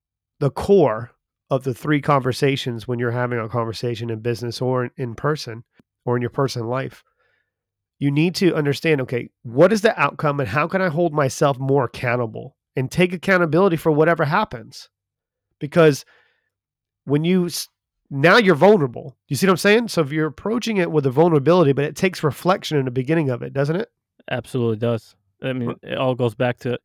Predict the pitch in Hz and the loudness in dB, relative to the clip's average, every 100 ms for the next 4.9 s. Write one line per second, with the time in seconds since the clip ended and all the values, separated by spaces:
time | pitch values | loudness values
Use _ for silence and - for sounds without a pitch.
0 | _ _ _ _ 120 117 - 127 123 113 | _ _ _ _ -2 -2 -2 -6 -4 -4
1 | - 120 - 117 110 113 - - 135 117 | -4 -4 -4 -4 -6 -6 -10 -2 0 0
2 | 110 - _ _ _ _ 139 - 156 135 | -4 -10 _ _ _ _ -2 0 2 2
3 | 123 - _ _ _ - 143 185 156 143 | 0 -8 _ _ _ -2 -2 0 -2 -2
4 | - 147 147 - - 127 123 120 | -2 -2 -2 -4 -6 -2 -2 -2